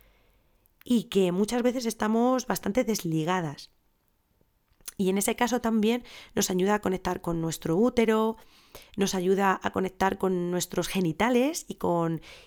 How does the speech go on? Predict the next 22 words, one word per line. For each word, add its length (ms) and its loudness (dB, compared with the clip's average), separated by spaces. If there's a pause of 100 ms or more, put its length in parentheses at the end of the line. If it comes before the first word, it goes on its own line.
(140)
y 120 -2
con, 1160 -2 (260)
con 140 0
esa, 260 -2
ese 560 -4
órgano 300 0
sexual 800 2
que, 560 0 (440)
que 100 -6
forma 340 2
parte 300 4
de 60 0
este 180 -2
proceso 520 0
de, 420 0
de 140 -6
gestación, 720 0
de 100 0
creación 440 -2
de 60 0
una 180 0
vida 320 2